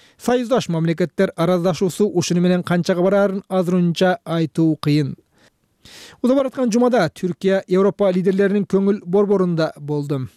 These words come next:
Анкарага Британия өкмөт башчысы Тереза Мей,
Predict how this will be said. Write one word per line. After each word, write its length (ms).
Анкарага 600
Британия 540
өкмөт 320
башчысы 440
Тереза 460
Мей, 320